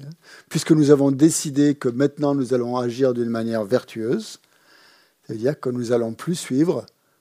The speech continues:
nous allons essayer en tout cas de, ou de moins suivre nos états mentaux,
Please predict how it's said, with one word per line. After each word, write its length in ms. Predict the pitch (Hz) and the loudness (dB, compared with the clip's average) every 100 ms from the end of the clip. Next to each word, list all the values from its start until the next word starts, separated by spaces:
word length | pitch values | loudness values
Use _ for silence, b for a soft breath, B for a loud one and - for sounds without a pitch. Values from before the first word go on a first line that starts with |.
| _ | _
nous 160 | 127 120 | -6 -2
allons 140 | 113 | -2
essayer 400 | 131 - 123 123 | -2 -2 0 0
en 60 | 165 | -2
tout 140 | 139 | -4
cas 120 | 127 | -2
de, 240 | 131 120 110 _ _ - | -2 -4 -6 _ _ -14
ou 60 | 135 | -8
de 120 | 127 | -6
moins 240 | 120 143 | 0 2
suivre 460 | 165 - 120 139 156 - B B - | 2 -2 -4 -4 -6 -10 B B -4
nos 140 | 131 | -2
états 340 | 123 135 131 | 0 0 0
mentaux, 680 | 120 120 110 127 147 190 202 | -2 -4 -6 -2 -2 -4 -10